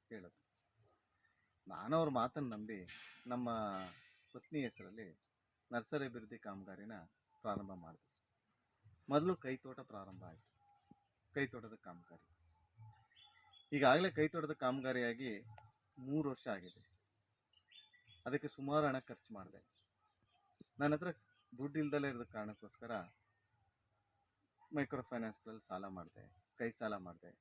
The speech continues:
ಅಕ್ಕಪಕ್ಕದವ್ರ ಹತ್ರ ಈಸ್ಕೊಂಡೆ. ಏನೋ ಒಂದು ಆಸೆ, ಇವತ್ತಲ್ಲ ನಾಳೆ ಬಂದೇ ಬರುತ್ತೆ ಅಂತ. ಸರ್ಕಾರಿ ಯೋಜನೆ ಕಾಮಗಾರಿ ಅಲ್ವಾ, ಯಾವತ್ತೂ ಲಾಸ್ ಆಗಲ್ಲ ಅನ್ನೋ ಭಾವನೆಯಿಂದ,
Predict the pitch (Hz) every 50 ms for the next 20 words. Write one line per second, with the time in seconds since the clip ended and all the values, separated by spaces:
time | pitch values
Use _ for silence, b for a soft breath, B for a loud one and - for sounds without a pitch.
0 | _ _ - 110 - - 123 113 - _ 113 104 104 - - - 95 95 95 -
1 | _ 95 90 82 - - - _ - - _ _ _ _ _ _ _ - - -
2 | _ _ 214 220 233 240 226 214 202 165 151 143 - - 131 - - _ _ _
3 | _ 139 147 147 139 - 135 131 127 123 113 113 117 110 107 101 101 107 104 107
4 | 101 95 - _ 92 90 - - _ - - _ _ _ _ _ _ _ _ _
5 | _ _ _ _ _ _ - - - - - _ - 107 - - - 143 151 156
6 | 160 156 151 143 143 147 147 139 - 131 127 127 117 120 113 107 101 95 92 101
7 | 110 107 - - - - - - _ _ _ _ _ - 160 156 151 151 - 165
8 | 143 127 113 120 - - 131 120 117 113 110 107 104 107 104 98 95 104 104 110
9 | 113 113 104 101 104 101